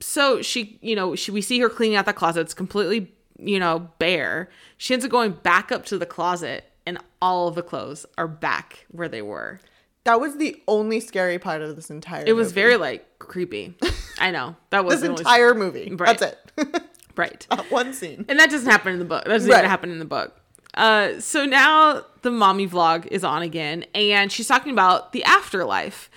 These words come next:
Speaker 1: And this does happen in the book. She has, like, a whole entry about the afterlife, but that entry in the, in the book is very much she's talking to Emily because she's, she's thinking that Emily is alive at that
Speaker 2: Right.
Speaker 1: point.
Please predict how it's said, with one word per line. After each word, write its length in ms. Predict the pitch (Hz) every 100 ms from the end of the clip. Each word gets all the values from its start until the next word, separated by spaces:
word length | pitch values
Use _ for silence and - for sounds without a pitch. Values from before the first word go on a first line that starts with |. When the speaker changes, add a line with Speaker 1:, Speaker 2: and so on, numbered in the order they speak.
| - - - _
Speaker 1:
And 280 | 285 285 277
this 140 | 392
does 300 | - 254 262
happen 260 | 240 254 240
in 60 | 220
the 60 |
book. 120 | 190
She 160 | 196 220
has, 220 | 208 226
like, 160 | 240 233
a 240 | 208 190
whole 240 | 180 185 -
entry 340 | 170 175 185
about 380 | 170 165 165 165
the 80 | -
afterlife, 640 | 196 196 214 220 214 214
but 380 | 190 190 180 - - - _ _
that 400 | 180 208 220 294 - _ _ _ -
entry 880 | 226 220 220 208 202 196 190 - _
in 200 | 196 196 185
the, 380 | 170 170 165 -
in 100 | 202
the 80 | 190
book 280 | 180 214 -
is 160 | 185
very 200 | 175 190
much 200 | 190 143
she's 260 | - 220 214
talking 380 | 196 175 202 190
to 100 | 131
Emily 320 | 170 190 233
because 260 | 254 190
she's, 320 | - 185 180 175 _ _ _
she's 340 | - - 240 175 180 190 _
thinking 320 | 226 214 196 180
that 120 | 147
Emily 300 | 180 175 175
is 180 | 170 160 165 _ -
alive 460 | 170 156 156 175 151
at 140 | 151
that 100 | 143
Speaker 2:
Right. 120 | - -
Speaker 1:
point. 340 | 123 92